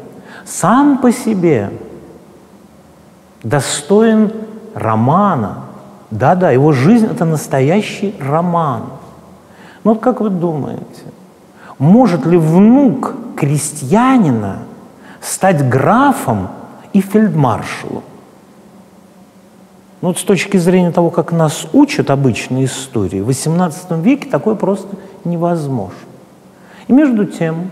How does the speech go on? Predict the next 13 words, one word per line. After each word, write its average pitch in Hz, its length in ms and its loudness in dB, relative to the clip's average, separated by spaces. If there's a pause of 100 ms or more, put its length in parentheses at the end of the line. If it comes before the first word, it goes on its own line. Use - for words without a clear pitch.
(380)
Бургхард 233 1120 2
Христофор 175 1120 2 (300)
Миних 180 920 4 (720)
доказал 185 720 2
это 226 320 0
на 175 200 -4
практике. - 880 -6 (1800)
Его 190 200 4
дед — 196 280 2 (1080)
самородок 180 1040 -2 (1300)
из 135 120 -6
Северной 170 500 0
Германии, 151 560 -2